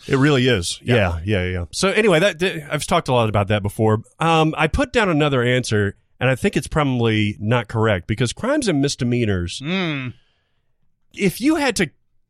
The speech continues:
Speaker 1: categorize it, would it be a comedy or a drama?
Speaker 2: Yes.
Speaker 1: Or a crime thriller?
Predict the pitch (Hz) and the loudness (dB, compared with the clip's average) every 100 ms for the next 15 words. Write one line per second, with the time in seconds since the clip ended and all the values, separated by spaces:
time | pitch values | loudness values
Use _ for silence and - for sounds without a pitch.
0 | _ - 202 208 190 123 113 95 82 80 | _ -2 0 2 0 0 0 0 -2 -6
1 | 67 _ _ _ _ _ _ 123 175 233 | -12 _ _ _ _ _ _ -2 0 0
2 | 226 208 - 180 170 160 147 135 - 113 | 0 -2 0 0 0 2 0 0 -2 0
3 | 110 98 104 87 71 - _ _ _ _ | 2 2 0 -2 -6 -14 _ _ _ _
4 | - _ _ _ _ _ - 95 135 175 | -20 _ _ _ _ _ -6 2 4 4
5 | 185 240 226 90 | 4 2 2 -2